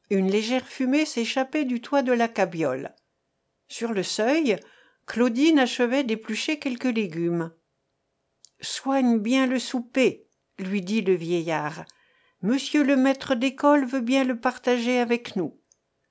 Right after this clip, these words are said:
Ah, tant mieux, » dit la fillette. Et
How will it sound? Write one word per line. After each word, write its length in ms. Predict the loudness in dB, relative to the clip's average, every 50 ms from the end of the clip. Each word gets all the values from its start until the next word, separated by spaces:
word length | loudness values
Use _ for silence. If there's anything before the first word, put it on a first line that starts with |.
| _ _ _ _ _ _ _ _ _ _ 2
Ah, 420 | 6 8 8 8 8 6 4 2 2
tant 160 | 4 4 4 6 6
mieux, » 420 | 4 4 4 4 2 0 -2 -8 _ _ _ _ _ _ -12
dit 180 | -4 -4 -2
la 140 | -2 -2 -2
fillette. 680 | -4 -6 -10 -4 0 0 0 0 -2 -8 -14 -16 -16 _ _ _ _ _ _ _ _ _ _ _ _ _ _ _ _ _
Et 260 | 4 4 4 2 -2